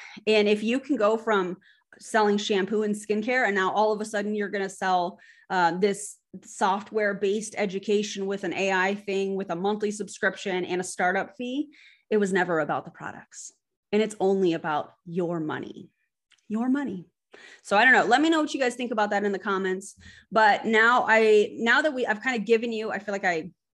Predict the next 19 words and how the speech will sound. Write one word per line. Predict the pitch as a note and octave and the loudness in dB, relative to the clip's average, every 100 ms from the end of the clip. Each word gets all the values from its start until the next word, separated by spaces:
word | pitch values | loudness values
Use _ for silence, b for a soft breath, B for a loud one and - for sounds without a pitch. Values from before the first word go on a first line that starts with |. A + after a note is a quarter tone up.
| _ - | _ -4
went | G3 G3 | -2 0
a | |
little | E3+ E3+ | -2 -2
overboard | - F#3+ F#3 F3 F3+ | 0 0 0 -2 -2
in | E3 | 0
the | E3+ | -2
explanation, | D3 - E3 E3 D#3+ | -2 -8 -8 -6 -6
but | D#3 | -4
I, | F3+ - | -4 -2
I | |
really | G3+ B3 A#3 | 0 0 0
did | F#3+ F#3+ | 0 -2
have | F#3 | -4
a | F3 | -4
lot | D#3 | -4
to | - | -4
say | - E3+ | -6 -4
about | E3 C#3 | -4 -4
this. | G3 G3+ - | -4 -6 -10